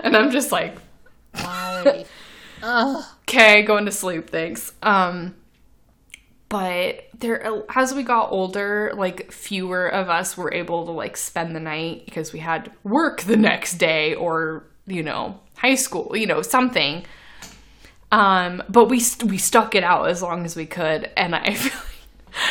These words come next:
Speaker 1: one of the last times we spent the night, I remember we, we woke up the next morning and we're, like,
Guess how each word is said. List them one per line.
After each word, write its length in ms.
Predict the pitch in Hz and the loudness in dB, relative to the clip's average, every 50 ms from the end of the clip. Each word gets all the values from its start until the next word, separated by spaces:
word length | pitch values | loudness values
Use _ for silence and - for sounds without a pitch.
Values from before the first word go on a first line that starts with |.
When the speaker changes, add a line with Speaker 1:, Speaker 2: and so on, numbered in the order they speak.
| - - - | -2 -2 -2
Speaker 1:
one 180 | - 254 285 | 0 0 0
of 120 | 311 320 320 | 0 0 -2
the 80 | 320 | -2
last 340 | 269 233 208 202 - - - | 0 0 0 0 -2 -4 -6
times 400 | - 220 208 208 208 208 202 - | -6 -4 -4 -2 -2 -4 -6 -8
we 80 | 196 185 | -10 -12
spent 300 | - - 185 180 185 185 | -8 -6 -6 -6 -4 -4
the 60 | 180 | -6
night, 400 | 170 165 160 170 180 185 - - - - - - - - - - - | -4 -4 -4 -4 -4 -6 -8 -10 -18 -20 -20 -20 -20 -20 -16 -8 -2
I 120 | 202 196 | -2 -2
remember 460 | 196 196 196 185 180 185 185 196 190 | 0 0 -2 -2 -2 -2 -2 -2 -2
we, 120 | 180 180 190 | -2 -4 -4
we 280 | 180 180 - - 185 | -6 -8 -10 -12 -8
woke 280 | 175 165 170 175 175 180 | -4 -4 -2 -2 -2 -4
up 200 | 185 180 180 - | -6 -6 -6 -8
the 80 | - 170 | -8 -6
next 300 | 170 170 175 - - 190 | -6 -6 -8 -10 -10 -8
morning 360 | 175 180 180 185 185 185 185 | -6 -6 -6 -6 -6 -6 -6
and 100 | 185 170 156 | -8 -8 -6
we're, 140 | 156 160 | -4 -4
like, 380 | 165 170 160 151 147 147 - | -4 -4 -4 -6 -8 -10 -12